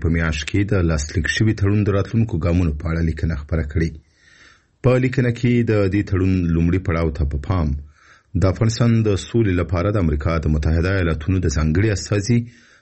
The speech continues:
زلمي خلیلزاد وروستي ټویټونه یاد شوي. خلیلزاد د دوحې د تړون په یو سلو پنځه دېرشمه ورځ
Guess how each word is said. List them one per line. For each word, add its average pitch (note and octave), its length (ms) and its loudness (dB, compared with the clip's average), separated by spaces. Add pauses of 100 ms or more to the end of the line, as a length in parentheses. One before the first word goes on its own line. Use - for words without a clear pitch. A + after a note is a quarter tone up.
(120)
زلمي A#2 540 2
خلیلزاد F2 720 0
وروستي E2+ 640 0
ټویټونه D2+ 500 -2
یاد C#2+ 200 0
شوي. C2+ 280 -2 (840)
خلیلزاد C3+ 520 0
د B2 80 0 (140)
دوحې A2 380 2
د G2 80 -4
تړون G2 420 0
په F2 200 0
یو F2+ 180 2
سلو E2 280 -2
پنځه D2 280 -2
دېرشمه D#2 460 -2
ورځ D#2+ 400 -2